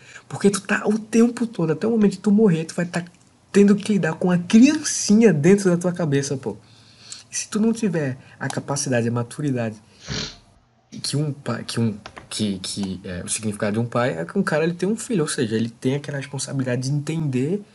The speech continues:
de ajudar e de cuidar daquela criancinha ali.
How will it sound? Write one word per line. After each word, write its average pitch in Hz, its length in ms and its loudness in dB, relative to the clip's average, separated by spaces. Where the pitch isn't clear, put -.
de 131 140 -2
ajudar 139 760 -2
e 156 80 -4
de 147 160 -4
cuidar 196 580 -4
daquela 135 380 -2
criancinha 247 460 -2
ali. 214 240 2